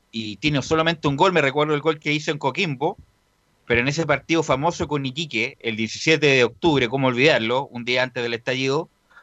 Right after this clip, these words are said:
fue, yo creo que de las figuras de la U, siempre pidió la pelota, siempre con, con personalidad en ese partido que el estadio estallaba y que, que tuvo mucha suerte la U en ganarlo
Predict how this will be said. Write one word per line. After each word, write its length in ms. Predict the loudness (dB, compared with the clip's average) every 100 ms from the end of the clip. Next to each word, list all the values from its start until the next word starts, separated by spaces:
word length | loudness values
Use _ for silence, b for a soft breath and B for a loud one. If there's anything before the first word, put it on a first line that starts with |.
| b
fue, 360 | -2 2 2 2
yo 100 | 0
creo 160 | 0 2
que 200 | 2 0
de 80 |
las 180 | -2 -4
figuras 380 | -6 -6 0 2
de 80 | 2
la 120 | 2
U, 120 | 0
siempre 400 | -4 -4 -2 -2
pidió 180 | 0 2
la 100 | 2
pelota, 560 | 0 -4 -2 -2 -4 -10 _ _ _
siempre 840 | -8 -2 -2 -2 -2 -2 0 -4 -8 -8
con, 600 | -4 -4 -6 -10 -14 -20 _ _ _ _ _ _ _ _
con 160 | -12 -6
personalidad 840 | -4 -2 0 0 2 4 4 2 -6
en 140 | -12
ese 360 | -10 -8 -8 -8 _
partido 720 | -6 -6 _ -8 -6 -4 -6 -14 _
que 300 | -4 -4 -6 _
el 140 | -6 -6
estadio 340 | 0 2 2
estallaba 640 | 2 2 4 4 4 2 -4
y 220 | -12 -12
que, 680 | -8 -6 -4 -4 -4 -6 -12 _ b b b b _
que 100 | -10
tuvo 200 | -2 0
mucha 240 | 0 0 0
suerte 300 | 0 0 4
la 100 | 6
U 100 | 6
en 80 | 4
ganarlo 580 | 2 2 2 0 -4